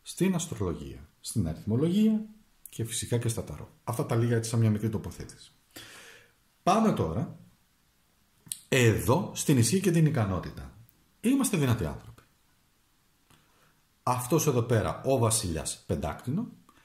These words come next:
δηλώνει ψυχραιμία, αυτοσυγκράτηση, δηλώνει ότι γνωρίζει επακριβώς την τοποθέτησή του σε αυτόν τον κόσμο, τη δική σου τοποθέτηση σε αυτόν τον κόσμο,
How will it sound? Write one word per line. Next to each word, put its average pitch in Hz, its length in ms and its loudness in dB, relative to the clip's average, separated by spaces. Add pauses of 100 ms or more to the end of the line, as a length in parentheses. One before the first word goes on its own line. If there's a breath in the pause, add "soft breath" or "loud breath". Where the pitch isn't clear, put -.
(160 soft breath)
δηλώνει 131 500 2 (140)
ψυχραιμία, 69 1040 -6 (180)
αυτοσυγκράτηση, 90 1500 -6 (580 loud breath)
δηλώνει 135 680 4
ότι 107 580 2
γνωρίζει 127 1400 4
επακριβώς 85 1040 -4 (280 soft breath)
την 175 160 4
τοποθέτησή 127 720 2
του 113 100 -4
σε - 100 -6
αυτόν 95 200 -4
τον 78 160 -4
κόσμο, 80 640 -4 (460)
τη 123 120 2
δική 107 220 0
σου 131 100 -2
τοποθέτηση 85 760 -6
σε - 100 -6
αυτόν 95 160 -4
τον 82 80 -4
κόσμο, 78 400 -6